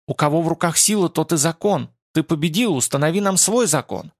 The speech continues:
«А он вам поможет?» Она сказала торопливо: «Поможет. Только прогони этого грабителя, которому служили эти плохие люди.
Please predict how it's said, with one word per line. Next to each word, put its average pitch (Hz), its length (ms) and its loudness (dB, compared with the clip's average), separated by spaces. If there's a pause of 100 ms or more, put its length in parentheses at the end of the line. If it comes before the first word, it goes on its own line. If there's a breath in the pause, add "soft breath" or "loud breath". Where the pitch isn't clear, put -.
(920)
«А 127 140 0
он 156 180 0
вам 165 200 0
поможет?» 175 600 -2 (760)
Она 123 160 0
сказала 127 460 0
торопливо: 117 580 -6 (300)
«Поможет. 156 760 0 (220)
Только 190 260 2
прогони 202 540 0
этого 196 240 -2
грабителя, 175 640 0
которому 165 420 -2
служили 170 480 0
эти 151 200 -2
плохие 160 420 -2
люди. 147 400 -4